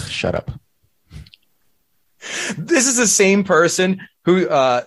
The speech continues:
Speaker 2: definitely pronounces the word, the word, uh, the word adult as adults, not adult. Adults.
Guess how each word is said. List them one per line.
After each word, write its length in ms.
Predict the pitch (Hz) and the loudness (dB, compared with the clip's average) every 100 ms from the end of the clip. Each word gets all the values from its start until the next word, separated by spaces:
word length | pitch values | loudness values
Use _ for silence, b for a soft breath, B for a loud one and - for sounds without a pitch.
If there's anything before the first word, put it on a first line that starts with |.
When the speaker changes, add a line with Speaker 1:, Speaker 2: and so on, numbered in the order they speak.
| 131 | -4
Speaker 2:
definitely 360 | 117 180 190 190 | 0 0 0 -2
pronounces 580 | 175 165 165 170 151 | 0 0 0 -2 -2
the 100 | 135 | -2
word, 480 | 123 131 139 139 139 - | 0 2 2 0 -2 -6
the 140 | 123 | -4
word, 380 | 123 131 131 110 | 2 4 2 2
uh, 220 | 120 110 - | -2 -2 -2
the 80 | 117 | 0
word 160 | 120 | 2
adult 400 | 131 135 143 151 | 2 2 2 2
as 180 | 143 120 | 0 -2
adults, 600 | 147 147 127 104 87 - | 0 2 2 0 -2 -10
not 220 | 120 123 123 | -6 -4 -2
adult. 380 | 113 90 85 - | -2 -2 -4 -2
Adults. 720 | 156 160 151 113 - - - | 2 4 6 4 0 -8 -10